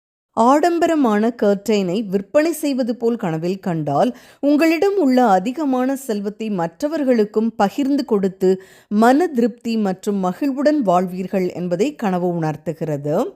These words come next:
நல்ல நிலையில் உள்ள திரைச்சீலையை கனவில் கண்டால், உங்கள் வாழ்க்கையை ஒழுங்கான முறையில் வாழ்வதால் நல்ல, ஒரே மாதிரியான நிலைத்த வாழ்வை வாழ்வீர்கள் என்பதை கனவு உணர்த்துகிறது.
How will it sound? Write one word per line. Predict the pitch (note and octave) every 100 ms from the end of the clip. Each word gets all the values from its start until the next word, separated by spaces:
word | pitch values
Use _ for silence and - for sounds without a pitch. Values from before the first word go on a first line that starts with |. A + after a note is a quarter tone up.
| _ _ _ _ _ -
நல்ல | A#3+ C4 E4 G4+
நிலையில் | F4 C4 A#3+ B3
உள்ள | A3+ G#3 G#3 G3+
திரைச்சீலையை | G3 F#3+ F#3+ - G#3+ G#3 G3+ G#3+
கனவில் | G3+ E3 E3 F#3+
கண்டால், | F#3+ F#3 D#3+ C#3+ D#3 A#3+ - - -
உங்கள் | C4+ D4 C#4+
வாழ்க்கையை | G#3 F#3+ A#3 E4 - C4 G3 A3+
ஒழுங்கான | F3+ F3+ G#3+ A#3+ A3+ C4+ F4
முறையில் | C#4 G#3+ A3 A#3
வாழ்வதால் | F3 F3 F3 F3 D3+ E3+ G#3 - -
நல்ல, | G#3 A3 C4 C#4+ C4+ C4
ஒரே | G3+ F#3+ A#3 D#4 A4+
மாதிரியான | D#4+ A#3+ A3+ A#3 A3+ G3+ G3 G3+ G3+
நிலைத்த | F#3+ F#3 A3 C#4+ - F4+
வாழ்வை | C4+ F#3+ F#3 F#3+
வாழ்வீர்கள் | F3+ E3+ F3+ F3+ F#3 F3+ F#3 -
என்பதை | F#3 F3 F#3+ D4+
கனவு | - G3+ F#3
உணர்த்துகிறது. | F3+ F3 D#3+ - E3 E3 D3+ C#3+